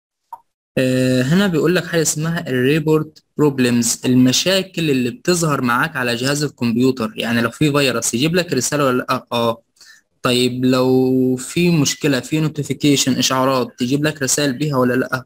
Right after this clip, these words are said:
آه. في أي مشاكل عندك موجودة على الجهاز، يجيب لك تقرير بالمشاكل دي.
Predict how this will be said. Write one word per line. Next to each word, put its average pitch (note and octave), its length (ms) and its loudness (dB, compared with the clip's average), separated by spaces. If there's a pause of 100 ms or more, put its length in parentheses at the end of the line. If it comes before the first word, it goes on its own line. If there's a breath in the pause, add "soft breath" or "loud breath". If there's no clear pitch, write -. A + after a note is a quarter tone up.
(120)
آه. A#2+ 280 -2 (580 loud breath)
في - 200 -6
أي G#3 220 2
مشاكل E3+ 480 -2
عندك B2+ 400 -2 (960)
موجودة D#3 280 4
على D3 120 0
الجهاز، C#3+ 460 0
يجيب E3 260 0
لك D#3+ 120 0
تقرير C#3+ 380 -2
بالمشاكل B2 580 -2
دي. - 100 -18